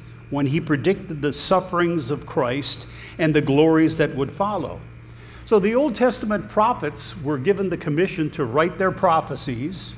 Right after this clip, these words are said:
to preserve them for the future, and to s-, certainly speak them, but they didn't fully understand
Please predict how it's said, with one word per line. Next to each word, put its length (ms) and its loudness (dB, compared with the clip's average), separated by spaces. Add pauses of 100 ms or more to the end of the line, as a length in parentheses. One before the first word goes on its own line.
to 80 -14
preserve 500 4
them 380 2 (340)
for 160 2
the 100 0
future, 540 2
and 120 4
to 40 -4
s-, 80 -6
certainly 460 2
speak 480 0
them, 440 -2 (1300)
but 140 2
they 160 6
didn't 240 2
fully 340 0
understand 640 -2